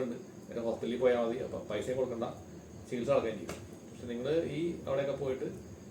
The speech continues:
മറ്റുള്ള ജീവിത രോഗങ്ങൾക്ക് നിങ്ങൾക്ക് ചികിത്സിക്കാം, പക്ഷെ ഇതിന് ചികിത്സയില്ല, ഇത് അവിടെ ചികിത്സ കിട്ടില്ല. ഇത് എനർജി ലെവലുള്ള എനർജി വർക്കാണ്, അതാണ് എനർജി ഹീലേഴ്സ് അല്ലെങ്കിൽ എനർജി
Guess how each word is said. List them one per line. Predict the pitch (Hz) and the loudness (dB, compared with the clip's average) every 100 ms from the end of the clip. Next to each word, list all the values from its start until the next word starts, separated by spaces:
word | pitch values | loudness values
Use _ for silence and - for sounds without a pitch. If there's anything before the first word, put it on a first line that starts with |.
| - - - - - - - | -14 -14 -14 -14 -14 -14 -12
മറ്റുള്ള | - 131 139 | -8 2 4
ജീവിത | 160 170 | 6 8
രോഗങ്ങൾക്ക് | 165 170 170 | 8 8 4
നിങ്ങൾക്ക് | 180 175 | 2 4
ചികിത്സിക്കാം, | 170 143 117 104 | 4 4 2 0
പക്ഷെ | 110 123 120 | -2 -4 -4
ഇതിന് | 127 - 175 226 - - - | -4 2 4 2 0 -10 -4
ചികിത്സയില്ല, | 120 113 98 92 - - - - | -2 -2 -2 -4 -8 -10 -14 -4
ഇത് | 143 | 0
അവിടെ | 127 | 2
ചികിത്സ | 131 101 110 | 0 -2 -2
കിട്ടില്ല. | 113 107 - - - - - - - 113 | -4 -8 -10 -14 -14 -14 -14 -14 -10 -6
ഇത് | 139 - | -4 -2
എനർജി | 107 113 113 | -2 0 2
ലെവലുള്ള | 123 127 120 117 | 4 4 2 2
എനർജി | 131 151 | 2 4
വർക്കാണ്, | 147 139 117 - - | 4 2 0 -2 -10
അതാണ് | - 104 123 | -8 -4 -4
എനർജി | 110 107 123 | -2 -4 -4
ഹീലേഴ്സ് | 123 113 101 95 | 0 2 2 -2
അല്ലെങ്കിൽ | 92 104 | -8 -6
എനർജി | 101 104 | -6 -4